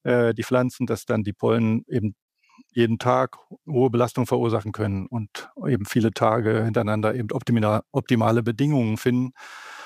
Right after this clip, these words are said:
Ähm, und, äh, ja, also sowas wie Trockenstress wirkt eben auf verschiedene Pflanzen auch unterschiedlich. Wenn die gestresst sind, produzieren sie ja zum einen oft mehr Pollen, äh, um ihre Art zu erhalten, also produzieren mehr Blüten und dann mehr Pollen.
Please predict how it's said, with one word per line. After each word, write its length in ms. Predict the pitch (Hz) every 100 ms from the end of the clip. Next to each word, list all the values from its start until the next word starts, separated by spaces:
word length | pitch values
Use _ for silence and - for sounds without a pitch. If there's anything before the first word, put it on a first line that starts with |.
| - - _ -
Ähm, 520 | 113 113 113 117 120 -
und, 520 | 120 113 107 - -
äh, 200 | - 117 107 -
ja, 320 | 185 120 113 107 _
also 220 | - 107 113
sowas 220 | 117 -
wie 120 | 113 - _ - -
Trockenstress 600 | - 139 147 127 - 131 -
wirkt 200 | 131 -
eben 160 | 131 127
auf 140 | 117
verschiedene 340 | 123 135 131
Pflanzen 360 | 123 120 135 131
auch 100 | 117
unterschiedlich. 720 | 131 156 127 117 104 110 -
Wenn 160 | 123 107
die 80 | 101
gestresst 440 | - - 139 -
sind, 220 | 139 147
produzieren 420 | - 120 - 123
sie 100 | 113
ja 120 | 117 110
zum 220 | 120 117
einen 180 | 117 127
oft 260 | 123 -
mehr 300 | 127 147 156
Pollen, 640 | 139 147 139 139 139 139 131
äh, 280 | 131 117 117
um 200 | 113 110
ihre 200 | 113 131
Art 240 | 151 151
zu 100 | -
erhalten, 640 | 123 104 120 120 120 113 113
also 280 | 110 95 - _
produzieren 340 | 104 - 110
mehr 140 | 104 98
Blüten 420 | 117 160 - 131
und 140 | 113
dann 120 | 110
mehr 140 | 101 101
Pollen. 400 | - 127 135